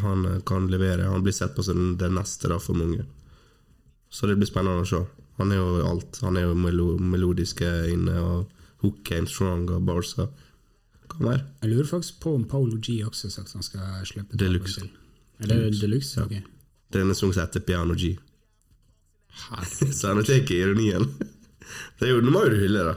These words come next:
Speaker 2: Ja, ok, greit, greit.
Speaker 1: <laughs> Nå må vi hylle.
Speaker 2: Greit. Men, eh, ja, har du ingen å tilføye på den lista?
Speaker 1: Nei, jeg, jeg tenker det er liksom så mellom Freddie og Kendrick, og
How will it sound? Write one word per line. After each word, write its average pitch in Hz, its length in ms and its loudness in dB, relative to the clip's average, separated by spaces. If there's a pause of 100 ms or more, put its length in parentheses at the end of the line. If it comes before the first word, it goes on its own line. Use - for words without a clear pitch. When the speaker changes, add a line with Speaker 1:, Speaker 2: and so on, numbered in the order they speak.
Speaker 2:
Ja, 98 160 -4
ok, 104 240 -4
greit, 92 220 -10 (100)
greit. 95 340 -4
Speaker 1:
<laughs> - 100 -20
Nå 101 60 2
må 110 120 2
vi 95 100 2
hylle. 87 240 -2 (120)
Speaker 2:
Greit. 95 280 -10
Men, 143 160 6
eh, 160 200 0
ja, 160 100 -4 (340)
har 139 140 4
du - 40 4
ingen 117 220 4
å 107 100 2 (160)
tilføye 98 380 -4
på 98 140 -8
den 92 100 -2
lista? 95 300 -6 (200)
Speaker 1:
Nei, 107 200 2 (100)
jeg, 110 440 0
jeg 113 200 0
tenker 107 560 0
det 107 80 4
er 113 80 4
liksom 113 240 0
så 113 180 0
mellom 92 220 2
Freddie 90 320 0
og - 80 -4
Kendrick, 85 480 0
og 85 380 4